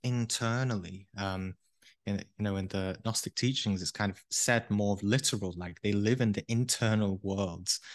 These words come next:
meaning they're just totally detached from external reality. And it's more, it just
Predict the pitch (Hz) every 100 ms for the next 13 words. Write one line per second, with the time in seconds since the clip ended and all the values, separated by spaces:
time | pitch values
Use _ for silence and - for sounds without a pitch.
0 | - - 117 123 110 113 110 117 - 127
1 | 127 151 160 127 117 _ _ - 110 -
2 | 170 165 - - - 104 101 98 98 _
3 | _ _ _ 113 - - 120 120 107 98
4 | 98 131 - 95 92 92 - 120 117 147
5 | 143 131 - - _ - - _ - 117
6 | 214